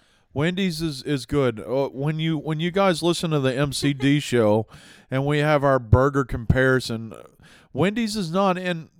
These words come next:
Speaker 1: was not in it.
Speaker 2: If
Speaker 1: That
Speaker 2: it was in it, it would take the competition.
Speaker 1: What is it like Wendy's and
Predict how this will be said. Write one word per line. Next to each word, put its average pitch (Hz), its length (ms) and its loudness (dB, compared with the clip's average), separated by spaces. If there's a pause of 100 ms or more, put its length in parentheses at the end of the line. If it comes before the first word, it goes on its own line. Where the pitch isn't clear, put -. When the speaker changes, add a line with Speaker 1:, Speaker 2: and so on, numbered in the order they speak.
(140)
Speaker 1:
was 151 280 -4
not 165 240 0
in 143 220 -6
it. 98 220 -10 (520)
Speaker 2:
If 269 140 -10
Speaker 1:
That 294 140 0
Speaker 2:
it 277 100 -10
was 320 320 -8
in 294 80 -8
it, 254 260 -12
it 269 80 -12
would 247 180 -14
take 240 340 -16
the 208 140 -20
competition. 185 1040 -20 (420)
Speaker 1:
What 220 220 2
is 277 180 0
it 247 200 -6
like 165 260 2
Wendy's 185 960 -4
and 131 260 -4